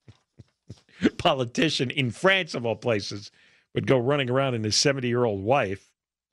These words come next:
Um, Trump has talked about Macron's naughty ways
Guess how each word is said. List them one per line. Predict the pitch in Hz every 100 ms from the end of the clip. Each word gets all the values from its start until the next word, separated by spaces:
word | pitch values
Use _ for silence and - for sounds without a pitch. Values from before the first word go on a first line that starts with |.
| _ _ _ _ _ _ -
Um, | 117 113 110 104 92 _ _ _ _ _ _ _ _ _ _ _ _ _ _ _ -
Trump | - 180 180
has | 156 -
talked | - 156 143
about | 135 120 135
Macron's | 110 - - 139 143 117 95
naughty | 104 110 135 165 165
ways | 120 117 139 87 71 - -